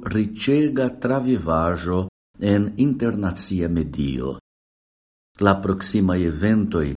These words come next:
de Internaciaj Olimpiaj Ludoj de Filozofio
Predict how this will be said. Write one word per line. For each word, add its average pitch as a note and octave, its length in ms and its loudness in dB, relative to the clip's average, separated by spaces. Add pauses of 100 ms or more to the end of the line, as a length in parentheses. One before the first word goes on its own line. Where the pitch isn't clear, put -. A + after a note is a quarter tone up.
(320)
de G2 200 6 (100)
Internaciaj F#2 840 0
Olimpiaj E2+ 540 0
Ludoj E2+ 460 0 (320)
de G2 160 4
Filozofio G2+ 1000 0